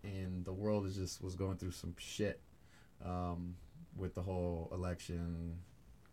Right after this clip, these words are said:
lead up, media cycle, all this stuff. And so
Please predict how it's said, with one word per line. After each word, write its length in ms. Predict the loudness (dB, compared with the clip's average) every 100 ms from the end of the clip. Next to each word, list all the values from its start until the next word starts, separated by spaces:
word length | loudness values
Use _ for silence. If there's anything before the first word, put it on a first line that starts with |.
| -20 -8 0
lead 280 | 4 6 6
up, 420 | 6 6 4 2 0
media 240 | 2 0
cycle, 640 | 2 4 4 2 0 2 4
all 120 | 4
this 160 | 2
stuff. 400 | -2 -2 0 0
And 180 | 0 0 -2 -12 -18 -18 -18 -2
so 380 | 6 8 8